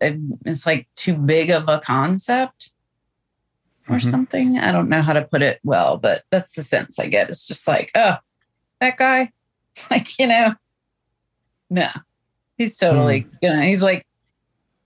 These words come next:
Speaker 1: you
Speaker 2: A little
Speaker 1: know.
Speaker 2: too much.
Speaker 1: Yeah, this part just is, like, too big, too weird.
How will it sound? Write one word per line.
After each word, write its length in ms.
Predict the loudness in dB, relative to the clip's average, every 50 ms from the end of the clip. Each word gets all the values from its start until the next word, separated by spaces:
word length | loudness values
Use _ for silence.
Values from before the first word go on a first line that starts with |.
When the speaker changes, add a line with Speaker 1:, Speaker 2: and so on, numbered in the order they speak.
| _ -14
Speaker 1:
you 220 | -8 -6 -4 -2
Speaker 2:
A 80 | -2 -2
little 360 | -2 -4 -4 -4 -2 -2 -2
Speaker 1:
know. 40 | -4
Speaker 2:
too 180 | -4 -2 0 0
much. 640 | 2 2 2 2 0 -2 -6 -8 -8 -8 -10 -10 -12 _ _ _ _ _ _ _ -4
Speaker 1:
Yeah, 320 | 0 2 2 4 4 2 2
this 180 | 0 0 -2
part 300 | 0 0 0 0 0 -4
just 240 | -8 -12 -12 -14 -14
is, 120 | -10 -4
like, 280 | -2 -2 -2 -2 -4 _
too 220 | -6 -4 -2 -2 0
big, 500 | 0 2 2 2 2 2 0 0 -2 -6 -10 _ _ _ _ _ -8
too 160 | -4 -2 -2
weird. 580 | 0 0 0 2 2 2 2 2 0 0 -2